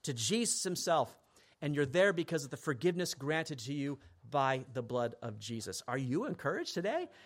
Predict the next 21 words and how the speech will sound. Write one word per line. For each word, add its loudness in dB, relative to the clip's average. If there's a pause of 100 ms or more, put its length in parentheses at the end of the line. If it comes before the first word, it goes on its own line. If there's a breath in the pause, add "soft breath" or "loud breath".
(120 loud breath)
Forget 8
what's 6
happening 6
in 2
this 0
world. 6
That's 4 (280 loud breath)
your 4
future. -2 (320 loud breath)
You 2
are 6
coming 2
to 4
Zion, 2 (280 soft breath)
and 0
you -2
have 0
come -6 (240)
to -8
Zion. -4 (140)
Amen. -6